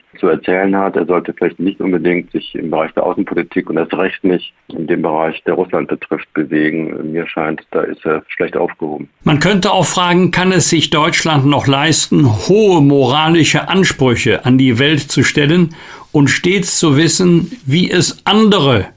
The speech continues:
Speaker 2: machen müssen oder wie es andere, ähm, besser machen müssten? Wie neutral können wir in einem solchen Konflikt bleiben?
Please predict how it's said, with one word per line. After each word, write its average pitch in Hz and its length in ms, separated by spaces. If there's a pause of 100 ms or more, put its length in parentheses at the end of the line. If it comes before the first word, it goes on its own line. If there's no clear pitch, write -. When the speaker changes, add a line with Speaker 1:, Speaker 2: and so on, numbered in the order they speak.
(100)
Speaker 2:
machen 117 480
müssen 165 460
oder 139 260
wie 139 120
es 139 140
andere, 147 600 (260)
ähm, 135 240 (100)
besser 147 360
machen 127 460
müssten? 120 720
Wie 165 120
neutral 160 760
können 160 440
wir 151 160
in 143 140
einem 139 340
solchen 143 560
Konflikt 131 600
bleiben? 85 440